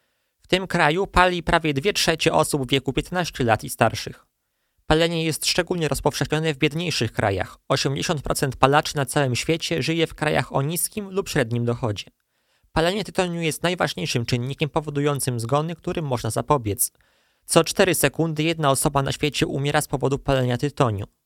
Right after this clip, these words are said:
Według badania opublikowanego w magazynie medycznym The Lancet w dwa tysiące dwudziestym pierwszym roku aktywne lub bierne palenie zabiło prawie dziewięć milionów osób w roku dwa tysiące dziewiętnastym.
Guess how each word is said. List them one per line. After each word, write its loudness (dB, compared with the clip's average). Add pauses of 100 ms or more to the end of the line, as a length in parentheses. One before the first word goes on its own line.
Według 2
badania 4
opublikowanego 0
w -8
magazynie 0
medycznym 0
The 4
Lancet 2 (520)
w -4
dwa 4
tysiące -2
dwudziestym -2
pierwszym 0
roku 0 (200)
aktywne 4
lub 0
bierne 2
palenie 2
zabiło 2
prawie 0
dziewięć 0
milionów -2
osób 0
w -2
roku 0
dwa -2
tysiące 0
dziewiętnastym. -2